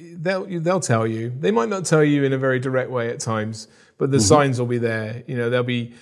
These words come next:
Speaker 1: there'll be issues and tensions around the interfaces of a, of, of teams, and so I think when you, you know, when you really get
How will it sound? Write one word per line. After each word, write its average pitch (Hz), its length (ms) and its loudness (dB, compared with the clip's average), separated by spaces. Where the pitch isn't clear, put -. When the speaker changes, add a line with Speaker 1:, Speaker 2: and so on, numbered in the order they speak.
Speaker 1:
there'll 127 140 6
be 123 160 2
issues 120 400 0
and 113 140 -4
tensions 123 560 -2
around 117 320 -2
the 120 140 -4
interfaces 113 600 0
of 113 120 -6
a, 113 180 -2
of, 123 240 -6
of 120 180 -6
teams, 113 540 -2
and 110 240 -8
so 156 140 0
I 147 40 4
think 202 240 2
when 160 160 2
you, 139 360 0
you 147 160 -2
know, 117 140 2
when 127 140 -4
you 135 140 -2
really 131 380 -2
get 123 440 -4